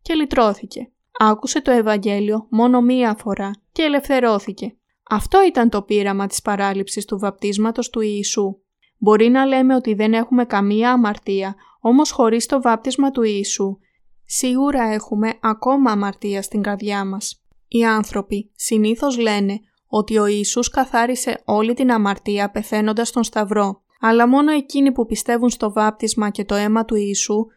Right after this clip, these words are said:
μπορούν να πούν ότι δεν έχουν καμία αμαρτία ενώπιον του Θεού. Ο εδεσιμότατος Πάρκ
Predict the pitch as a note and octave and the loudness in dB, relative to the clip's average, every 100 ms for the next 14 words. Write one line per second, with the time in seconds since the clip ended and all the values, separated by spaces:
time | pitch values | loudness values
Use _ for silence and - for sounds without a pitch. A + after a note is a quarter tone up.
0 | _ - G#3 G#3+ G#3+ G3+ G3+ G#3 G3+ G3+ | _ 2 4 6 4 2 0 0 0 -2
1 | G3+ G#3+ G#3 G#3 G#3 G3+ G3+ G3+ G3+ G3 | -2 0 0 0 -2 0 0 0 0 -2
2 | G3 - G#3 G3+ - G#3 G3+ G3+ G3+ G3 | -4 -4 -6 -6 -4 -2 0 0 -2 -4
3 | G3+ G3 G#3+ G3+ G3 - _ _ _ _ | -4 -6 -4 -4 -6 -10 _ _ _ _
4 | _ - A#3 A#3 G3+ G#3 A3 G#3 G#3 B3 | _ -4 2 2 2 -2 0 0 0 -2
5 | D#4 C#4 - G#3 G#3+ | -2 -4 -2 -2 -2